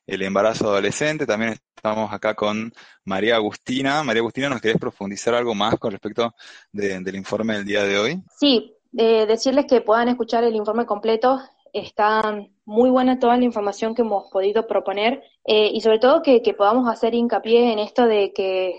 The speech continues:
Speaker 2: las adolescentes que, que cursan un embarazo no tienen que ser estigmatizadas y necesitan el apoyo tanto de, de la familia, que a veces, que muchas veces no lo tienen, y que el sistema educativo pueda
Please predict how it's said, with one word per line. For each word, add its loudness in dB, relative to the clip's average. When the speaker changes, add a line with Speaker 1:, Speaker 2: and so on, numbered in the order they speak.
Speaker 2:
las 0
adolescentes -2
que, 0
que 0
cursan 2
un 2
embarazo 2
no 0
tienen 0
que -4
ser -2
estigmatizadas 2
y -6
necesitan -2
el 2
apoyo 2
tanto -2
de, 2
de -4
la 0
familia, 4
que 2
a 4
veces, 0
que -8
muchas 0
veces 2
no 0
lo 0
tienen, 2
y -4
que 2
el -6
sistema 0
educativo 2
pueda 2